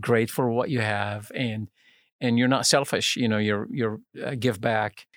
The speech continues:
Like in my businesses, I believe in a win-win-win situation. You know, you've heard of win-win, but I le-, believe in win-win-win, meaning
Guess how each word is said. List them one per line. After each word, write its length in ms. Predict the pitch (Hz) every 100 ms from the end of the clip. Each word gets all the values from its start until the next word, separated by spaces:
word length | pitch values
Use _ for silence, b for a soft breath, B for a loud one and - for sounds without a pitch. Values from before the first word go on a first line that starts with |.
| b
Like 180 | 117 123
in 80 | 123
my 160 | 110
businesses, 720 | 101 131 117 101 123 104 95 -
I 140 | 113 113
believe 360 | 113 120 117
in 100 | 110
a 80 | 107
win-win-win 760 | 107 117 113 110 110 104 107 101
situation. 680 | 127 - 113 117 113 110 110
You 100 | 117
know, 80 |
you've 160 | 131 107
heard 200 | 131 123
of 160 | 101 104
win-win, 680 | 120 117 107 117 117 101 - b b b
but 160 | 120 110
I 120 | 110
le-, 240 | 110 120 -
believe 340 | 110 113 110
in 220 | 117 107
win-win-win, 880 | 120 123 110 110 113 104 113 110 107
meaning 340 | 123 117 104